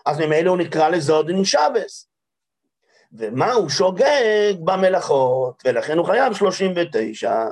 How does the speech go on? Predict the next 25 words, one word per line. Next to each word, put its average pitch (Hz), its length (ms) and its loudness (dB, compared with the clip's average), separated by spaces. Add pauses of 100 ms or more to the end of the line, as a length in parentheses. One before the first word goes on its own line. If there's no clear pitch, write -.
(500)
אז 123 140 -4
ממילא 233 380 2
מהמשנה 185 640 0
אי 226 280 0
אפשר 202 260 -2
לפרוח 185 500 0
את 131 80 -2 (120)
רבינה, 214 680 2 (460)
אלא 160 180 2
ברור 196 600 2 (140)
שאם 226 360 0
זה 190 120 0
זודין, 180 480 0
גם 202 220 0
זה 175 160 0
וגם 175 340 0
זה, 156 120 0
הוא 143 140 0
חייב 165 360 0
רק 156 300 0 (380)
אחד, 196 360 0 (680)
ואם 139 720 0 (280)
הוא 151 140 -2
יודע 175 460 2
ששבת, 160 520 0